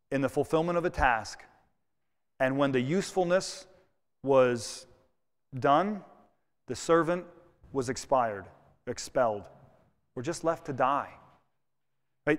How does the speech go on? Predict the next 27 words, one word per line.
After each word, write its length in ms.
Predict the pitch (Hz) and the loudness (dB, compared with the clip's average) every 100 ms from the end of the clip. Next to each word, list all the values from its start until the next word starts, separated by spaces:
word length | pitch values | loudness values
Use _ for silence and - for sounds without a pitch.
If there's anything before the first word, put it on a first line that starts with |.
| 139 | 4
There 180 | 180 165 | 6 8
wasn't 460 | 180 226 240 190 - | 8 6 4 0 0
a, 380 | 170 165 156 143 - - - | 2 4 4 0 -8 -4 2
there 100 | 156 | 6
wasn't 300 | 233 247 - | 8 6 2
a, 240 | 160 143 - | 0 0 -2
a 100 | 139 | -4
grand 480 | 123 156 185 196 - | -2 0 0 -2 -4
concern 720 | 170 - - 185 156 123 113 - - - | -6 -4 0 2 2 -2 -6 -14 -20 0
for 140 | 160 | 2
human 320 | 139 175 151 | 2 0 0
life, 280 | 151 208 - | 2 2 0
because 260 | 160 170 156 | -2 -2 0
to 80 | 165 | 2
them, 300 | 240 208 147 - - _ _ _ _ _ _ | 2 2 -6 -16 -20 _ _ _ _ _ _
he 60 | 170 | -8
wasn't 300 | 190 226 147 | -6 -4 -6
a 40 | |
human. 360 | 101 170 220 95 - - _ _ _ _ _ _ _ | -4 -2 -2 -4 -12 -20 _ _ _ _ _ _ _
He 100 | 156 | 0
was 120 | 151 | 0
just 200 | 151 147 | -2 -8
a 40 | 151 | -10
tool. 420 | - 214 107 - - _ _ _ _ _ _ _ _ _ _ - | -2 -2 -2 -8 -20 _ _ _ _ _ _ _ _ _ _ -10
Utilitarian 720 | 135 180 185 165 180 165 147 | -4 0 0 2 2 4 2
in 100 | 131 | -2
nature. 380 | 117 104 101 | -4 -6 -12